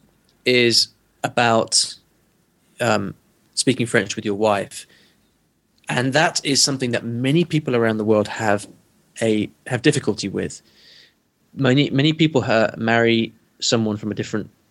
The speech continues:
country who speaks a different language, and their relationship is in, um,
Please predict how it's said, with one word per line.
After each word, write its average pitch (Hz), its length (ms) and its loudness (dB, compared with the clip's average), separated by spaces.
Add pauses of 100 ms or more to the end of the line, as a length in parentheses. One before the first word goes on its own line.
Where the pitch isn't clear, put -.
(680)
country 113 400 0
who 123 60 -6
speaks - 260 -2
a - 40 -12
different 104 280 -4
language, 113 420 2
and 110 180 -2
their 107 120 2
relationship 107 600 0
is 104 140 0
in, 98 240 -2 (640)
um, 104 260 -2